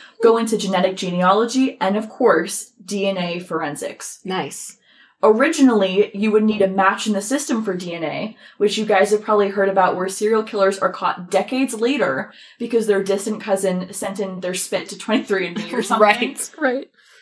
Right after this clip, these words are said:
Speaker 1: But Parabon Nanolabs uses D N A phenotyping, which uses someone's D N A to predict their physical appearance and ancestry.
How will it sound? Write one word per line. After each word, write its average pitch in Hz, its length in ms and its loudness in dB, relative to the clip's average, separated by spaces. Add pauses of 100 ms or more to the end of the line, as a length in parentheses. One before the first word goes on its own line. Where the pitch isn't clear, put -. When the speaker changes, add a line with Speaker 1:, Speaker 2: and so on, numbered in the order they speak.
(200)
Speaker 1:
But 233 200 -2
Parabon 269 520 4
Nanolabs 220 720 2
uses 214 320 -6
D 214 220 -4
N 214 80 0
A 196 100 0
phenotyping, 196 960 0 (220)
which 220 240 -2
uses 214 260 -2
someone's 240 440 4
D 240 140 -2
N 226 100 0
A 208 160 2
to - 140 -10
predict 214 360 -2
their 180 160 2
physical 240 560 2
appearance 196 640 -2
and 180 160 -4
ancestry. 165 800 -8